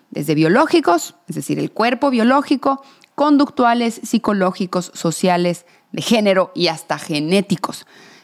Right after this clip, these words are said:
Y, y cuando se juntan varios factores de todo esto es que se puede llegar a producir este tipo de trastorno. Ahora,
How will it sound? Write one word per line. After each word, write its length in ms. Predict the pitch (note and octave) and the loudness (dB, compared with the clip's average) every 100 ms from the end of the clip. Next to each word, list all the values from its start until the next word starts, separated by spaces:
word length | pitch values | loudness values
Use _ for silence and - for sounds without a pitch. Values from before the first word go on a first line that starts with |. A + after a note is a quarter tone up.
| _ _ | _ _
Y, 280 | F3+ G3 - | -2 -2 0
y 120 | F#3 | -2
cuando 320 | - F3+ F3+ | 0 -2 0
se 140 | E3 F3 | -2 -2
juntan 460 | - A#3+ B3+ C4+ | 0 0 2 2
varios 280 | A#3 A3+ A3+ | 2 0 -2
factores 440 | A#3+ A#3 A#3 A#3+ - | -4 -2 -2 -2 -2
de 200 | F3 C#3+ | -4 -4
todo 360 | - E3+ C4 | -2 0 2
esto 360 | B3+ G3 B3 - - | 2 0 -2 -4 -4
es 180 | F#3+ - | -4 -4
que 60 | |
se 140 | G#3+ G3+ | -6 -2
puede 240 | F#3 F#3 | -2 -2
llegar 220 | F3 D#3+ | -2 -2
a 100 | E3 | -4
producir 360 | F#3+ D#3 - - | -6 -10 -10 -10
este 200 | D#3 D#3+ | -8 -10
tipo 280 | - - F#3+ | -8 -6 -4
de 80 | |
trastorno. 560 | G3 - B3+ F4 C#4 G3+ - _ _ _ _ _ _ _ - | -2 -4 -4 -2 0 -2 -8 _ _ _ _ _ _ _ -12
Ahora, 280 | - D#3 D3+ | -4 -4 -4